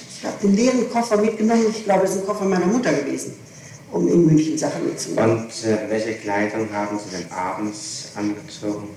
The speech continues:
Speaker 1: Wann abends?
Speaker 2: Als Sie wieder wegfuhren, wie Sie mir bisher erzählten.
Speaker 1: Ja,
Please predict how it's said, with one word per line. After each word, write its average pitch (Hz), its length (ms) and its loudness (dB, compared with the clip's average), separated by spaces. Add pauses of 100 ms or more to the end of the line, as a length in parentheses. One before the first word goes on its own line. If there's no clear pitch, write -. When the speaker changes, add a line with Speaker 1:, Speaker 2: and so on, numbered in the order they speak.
(720)
Speaker 1:
Wann 190 280 2
abends? - 480 -2 (120)
Speaker 2:
Als - 280 -10
Sie 98 160 -8 (140)
wieder 92 320 -6 (520)
wegfuhren, 110 600 0
wie 113 100 -4
Sie 110 120 -8
mir 107 140 -2
bisher - 320 -10
erzählten. 98 600 -8 (1800)
Speaker 1:
Ja, - 60 -8